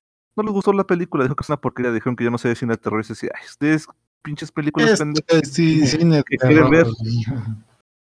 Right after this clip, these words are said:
Speaker 1: Es, es un puto clásico del terror, ¿no? Se quejan.
Speaker 2: Claro, güey.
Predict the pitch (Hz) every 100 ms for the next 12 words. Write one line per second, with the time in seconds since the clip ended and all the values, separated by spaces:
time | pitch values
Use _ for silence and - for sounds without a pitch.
0 | _ _ _ _ _ _ _ - 151 175
1 | 185 196 - 214 220 220 - 190 196 -
2 | - 151 143 147 151 156 151 135 - -
3 | 139 113 - - 131 123 135 131 131